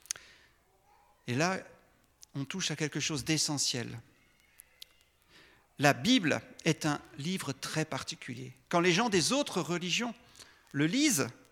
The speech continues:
ils disent, « Mais c'est quoi ça ? Mais c'est des, c'est des histoires. » C'est un livre d'histoire, c'est, ce n'est pas, euh,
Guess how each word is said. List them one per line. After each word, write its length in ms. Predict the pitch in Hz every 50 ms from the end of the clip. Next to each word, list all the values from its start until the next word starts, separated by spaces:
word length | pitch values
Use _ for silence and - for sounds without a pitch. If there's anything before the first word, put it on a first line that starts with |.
| _ _ _ _ _ _ _ _ _ _ _ _ -
ils 60 | - 135
disent, « 120 | 131 117
Mais 80 | 120 135
c'est 140 | - - 120
quoi 200 | - - 175 180
ça ? 200 | - - 208 196 - - _ _ _ _ _ _ _ _ _ _ _ _ _ _ _ _ _ _ _ - - - - - - - 440 440 427 - - _ _ _ _ _ _ _ _ _ _ _ - - - _
Mais 80 | 131 120
c'est 180 | - - 123
des, 140 | 120 - - - _ _ _ _ _ _ _ _ _
c'est 640 | - - - - - - - - - - - 147
des 200 | 120 131 120 131
histoires. » 440 | 190 - - 403 427 440 - - - - _ - _ _ _ _ _ - - - - _ _ _ _ _ _ _ _ _ _ - - _ _ _ _ _ _ _ _ _
C'est 160 | - - 139
un 100 | 127 120
livre 280 | 117 131 131 123 127 120
d'histoire, 520 | 117 165 208 - - - 339 370 349 -
c'est, 200 | - - - - - - - - - -
ce 180 | - - - 156
n'est 180 | 147 139 135 131
pas, 420 | - - 160 160 165 165 - -
euh, 460 | - 131 127 127 127 123 120 117 120